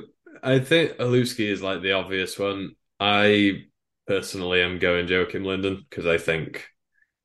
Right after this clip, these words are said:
like, Haluski had twenty-seven points, eight rebounds, eight assists, and was obviously the table setter of the Thuringen offense, but something about Linden just stepping it up at the moments he does really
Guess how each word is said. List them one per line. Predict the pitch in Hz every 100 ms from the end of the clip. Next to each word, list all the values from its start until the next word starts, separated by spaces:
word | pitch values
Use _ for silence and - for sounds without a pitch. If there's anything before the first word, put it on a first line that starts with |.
| _ _ _
like, | 104 98 85
Haluski | 107 110 104 - 101 95 - _ _ -
had | 101 90 - _
twenty-seven | - 82 82 - 82 87
points, | 85 85 85 92
eight | 87 76
rebounds, | 82 82 80
eight | 80
assists, | 78 87 78 - - - _ 85
and | 85 85 85 76 - _ _ _ -
was | 104 90
obviously | 80 78 82 98 87
the | 85 82
table | - 87 85 87
setter | - 87 - 90
of | 87
the | 90
Thuringen | - 85 85 85
offense, | 80 82 82 -
but | 85 - - _ _ _ _ _ _
something | - - 107 101 92 92
about | 87 90 90 - -
Linden | 104 95 90 92 87 85
just | 90 -
stepping | - 85 - 87
it | 85
up | 87 -
at | 85 -
the | 90
moments | 90 87 87 -
he | 98
does | 92 92 90
really | 92 95 98 95 98